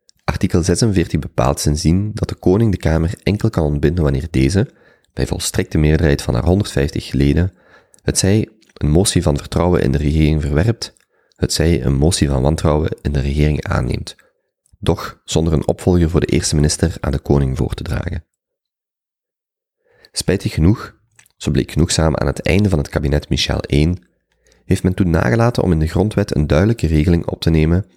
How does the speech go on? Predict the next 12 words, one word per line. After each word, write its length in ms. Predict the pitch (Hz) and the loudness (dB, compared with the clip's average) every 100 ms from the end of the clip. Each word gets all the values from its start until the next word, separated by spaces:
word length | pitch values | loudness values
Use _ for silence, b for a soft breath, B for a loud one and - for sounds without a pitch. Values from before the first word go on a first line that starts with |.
| b | b
voor 160 | - - | -4 -2
de 80 | - | 0
eigenlijke 420 | - 98 107 - | 0 2 2 2
investituur 580 | 76 80 - - 87 85 | 0 -2 -6 -2 0 0
van 140 | - | 0
een 80 | 67 | -2
regering. 580 | 76 80 73 67 87 - _ _ _ _ _ _ _ b b b b _ | -2 0 2 0 -4 -12 _ _ _ _ _ _ _ b b b b _
Daarvoor 300 | - 85 110 | -2 0 2
valt 200 | 101 92 | 0 2
men 180 | 87 76 | 0 0
steeds 380 | - - 120 - | -2 -2 0 0
terug 360 | 87 98 - | -2 -2 -6